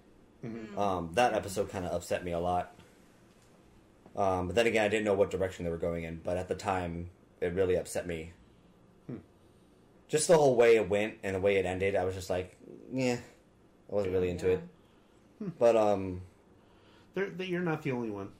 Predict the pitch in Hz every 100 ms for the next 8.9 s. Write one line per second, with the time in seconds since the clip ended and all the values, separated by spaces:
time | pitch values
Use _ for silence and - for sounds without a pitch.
0 | - - 123 107 87 101 98 - - _
1 | _ _ - 127 113 110 104 - 107 104
2 | 113 98 101 - 101 98 95 98 92 95
3 | - _ _ _ _ _ - 113 - 123
4 | 120 120 110 110 - 110 - 139 135 135
5 | 135 - 135 113 117 110 123 107 110 104
6 | 107 101 101 101 101 - 98 95 92 -
7 | 95 87 90 131 117 101 90 90 90 82
8 | - 175 180 - 175 175 175 170